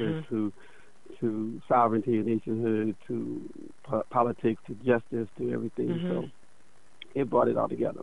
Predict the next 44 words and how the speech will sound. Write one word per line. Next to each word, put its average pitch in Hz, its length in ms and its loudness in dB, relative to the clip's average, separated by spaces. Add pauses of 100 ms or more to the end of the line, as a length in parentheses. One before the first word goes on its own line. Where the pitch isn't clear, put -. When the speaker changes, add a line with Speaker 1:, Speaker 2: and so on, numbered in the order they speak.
(120)
Speaker 2:
But 135 220 6 (300)
that 135 160 8
specific 151 520 6
meeting, 117 340 6 (420)
I 117 120 10
was 117 240 2
inspired. 135 680 4 (580)
<laughs> - 340 6 (680)
Speaker 1:
Well, 165 140 6
I'm 156 160 4
glad - 340 4
Speaker 2:
by 160 40 0
the - 0 -
Speaker 1:
I - 20 2
did. 160 80 2
Speaker 2:
conversation 123 840 8
and 120 180 4
by 117 200 6
you 113 220 0 (680)
Speaker 1:
Thank 160 220 6
Speaker 2:
specifically. 165 360 0 (540)
Speaker 1:
you. - 0 -
Speaker 2:
Yeah. 359 220 6
Speaker 1:
One 247 160 12
of 240 100 10
the - 80 4
things 220 340 12
you 208 100 8
Speaker 2:
So 180 60 4
Speaker 1:
just 190 260 12
said, 214 180 12
if 185 140 12
I 180 140 12
could 175 300 6 (280)
add 180 380 12
this, 165 180 8 (100)
you 180 140 6
re-, 170 240 10
reminded 170 580 8
me 156 260 4
of, 156 160 2 (100)
uh, 160 340 2 (260)
my, 156 420 0
our, 156 300 2